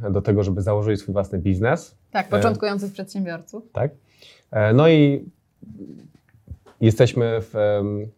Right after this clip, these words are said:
Speaker 1: jakby tworzymy też platformę Działaj T V, jest in progress, gdzie będą kursy wysokiej jakości, gdzie te osoby będą mogły nauczyć się czegoś, e,
Speaker 2: I
Speaker 1: czy sprze-,
Speaker 2: zarabiać na
Speaker 1: tak,
Speaker 2: tym.
Speaker 1: czy sprzedaży, czy jakichś też rzeczy marketingowych.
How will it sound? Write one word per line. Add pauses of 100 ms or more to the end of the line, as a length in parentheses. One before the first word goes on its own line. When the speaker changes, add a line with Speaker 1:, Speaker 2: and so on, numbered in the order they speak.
Speaker 1:
jakby
tworzymy
też
platformę
Działaj
T
V, (300)
jest
in
progress, (240)
gdzie
będą
kursy
wysokiej
jakości,
gdzie
te
osoby
będą
mogły
nauczyć
się
czegoś, (440)
e,
Speaker 2:
I
Speaker 1:
czy
sprze-, (100)
Speaker 2:
zarabiać
na
Speaker 1:
tak,
Speaker 2:
tym.
Speaker 1:
czy
sprzedaży,
czy
jakichś
też
rzeczy
marketingowych.